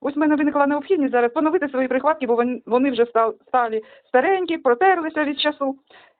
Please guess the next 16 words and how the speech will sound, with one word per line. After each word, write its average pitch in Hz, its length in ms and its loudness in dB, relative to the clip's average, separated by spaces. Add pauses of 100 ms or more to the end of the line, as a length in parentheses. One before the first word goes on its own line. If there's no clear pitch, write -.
(260)
Ось. 262 260 -2 (400)
Я 302 160 -2
думаю, 403 240 0
що 370 100 -6
в - 20 -12
ка-, 392 120 0
у 254 100 -8
кожному 320 560 -2 (400)
домі, 285 340 2
у 214 40 -6
ко-, 466 120 -8
у 254 100 2
кожному 285 320 0
господарстві 277 460 -4
є 247 220 -2 (320)
речі, 233 420 -2